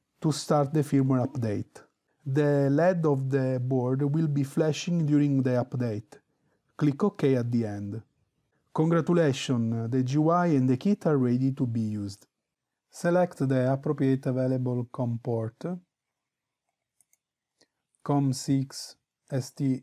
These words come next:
D K in this case, and click on the Open button. The G U I will load the default configuration of the S two L P device. Let's see the main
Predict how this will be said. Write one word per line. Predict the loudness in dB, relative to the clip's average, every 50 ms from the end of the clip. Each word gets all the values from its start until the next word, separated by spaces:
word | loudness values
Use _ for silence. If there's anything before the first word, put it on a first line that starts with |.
| -4
D | -4 -4 -4
K | -4 -4 -4 -2 -2
in | -2 -2 -2 -2
this | -4 -6 -8
case, | -8 -6 -6 -4 -4 -6 -6 -8 -10 -10 -10 -10 -12 -14 _ _ _ _ _ _ _ _ _ _ _ _ _ _ _ _ _ _
and | -2 -2 -2 -2 0
click | 0 2 2 2 0 -2 -4 -4 -4 -4 -4 _ _ _ _ _ _ _ _ _ _ _ -4
on | -2 0 2
the | 2 2
Open | 2 0 0 -2 -2 -2 -2 -2 -4 -4 -6
button. | -6 -8 -10 -10 -14 _ -12 -12 -12 -12 -14 -18 _ _ _ _ _ _ _ _ _ _ _ _ _ _ _ _ _ _ _ _ _ _ _ _ _ _ _ _ _ _ _ _ _ _ _ _ -2
The | -2 0
G | 0 0
U | 0 2 2
I | 4 4 4 4 4 4
will | 4 4 4
load | 4 4 4 4 2 0 0 0 -2 -2 -4 -6 -10 _
the | -6 -4 -2
default | 0 0 -2 -2 -2 -2 -4 -4 -4
configuration | -6 -6 -4 -2 -4 -2 0 0 0 0 0 -2 -4 -4 -2 0 0
of | 0 -2 -2 -4
the | -4
S | -4 -4 -6 -8
two | -6 -4 -4 -4
L | -4 -6 -6
P | -6 -6 -6
device. | -6 -8 -10 -10 -10 -10 -12 -14 -14 -16 -20 -20 -20 _ _ _ _ _ _ _ _ _ _ _ _ _ _ _ _ _ -2
Let's | -2 -2 -2 -2 -2
see | -2 0 0
the | 2 2 2
main | 4 4 4 4 2 0 -2 -4 -8 -12